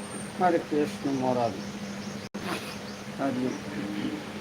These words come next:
એ નાથ નારાયણ વાસુદેવા.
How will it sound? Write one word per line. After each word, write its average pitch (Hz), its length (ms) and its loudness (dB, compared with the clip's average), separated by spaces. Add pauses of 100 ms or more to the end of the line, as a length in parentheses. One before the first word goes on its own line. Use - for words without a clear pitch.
(4000)
એ 175 60 8
નાથ 160 340 8
નારાયણ 147 500 8
વાસુદેવા. 135 760 4